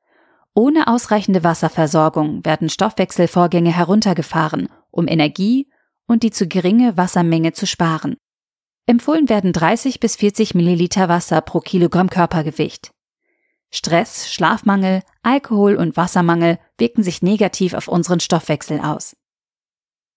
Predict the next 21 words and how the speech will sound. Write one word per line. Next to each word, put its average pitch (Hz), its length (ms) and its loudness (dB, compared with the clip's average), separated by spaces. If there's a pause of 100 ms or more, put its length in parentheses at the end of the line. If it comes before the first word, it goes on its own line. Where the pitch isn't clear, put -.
(400)
Achte - 440 -2
am 185 160 0
Abend 190 340 0
darauf, 208 400 2
mehr 220 220 4
leicht 214 320 0
verdauliche 180 520 2
Lebensmittel 165 760 2 (180)
und - 100 -6
für - 100 -6
dich - 200 -10
passende - 340 0
Portionsgrößen 180 840 -2
zu 170 100 -2
bevorzugen. 185 720 -2 (800)
Leicht 240 260 0
verdauliche 220 500 0
Lebensmittel 247 640 0
sind 202 180 0
unter 175 240 0
anderem 180 480 0